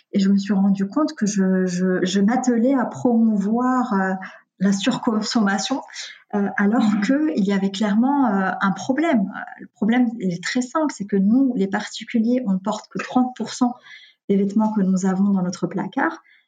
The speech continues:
Speaker 1: La, la, la production, euh, textile a plus que doublé ces quinze dernières années.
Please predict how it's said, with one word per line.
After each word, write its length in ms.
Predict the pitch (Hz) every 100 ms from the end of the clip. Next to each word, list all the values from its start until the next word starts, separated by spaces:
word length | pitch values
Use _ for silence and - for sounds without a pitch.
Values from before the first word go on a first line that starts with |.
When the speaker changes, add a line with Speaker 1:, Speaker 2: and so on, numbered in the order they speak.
| _ -
Speaker 1:
La, 440 | 214 202 196 190
la, 400 | 190 - - -
la 100 | 196
production, 960 | 190 190 240 226 - - 247 240 226 226 -
euh, 140 | 175 185 -
textile 680 | 233 226 - - 320 339 196 - _ _ _
a 100 | 214
plus 260 | 202 269 254
que 120 | -
doublé 600 | 185 170 220 202 233 320
ces 160 | 320 202
quinze 260 | 240 226
dernières 500 | 190 208 202 202 190
années. 280 | 240 294 269